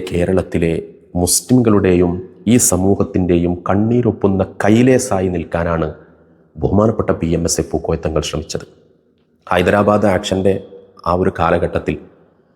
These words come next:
അറസ്റ്റ് വരിക്കേണ്ട സാഹചര്യം പോലും ഉണ്ടായത് മുസ്ലിങ്ങളുടെയും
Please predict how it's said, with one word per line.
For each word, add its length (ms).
അറസ്റ്റ് 420
വരിക്കേണ്ട 480
സാഹചര്യം 540
പോലും 280
ഉണ്ടായത് 440
മുസ്ലിങ്ങളുടെയും 840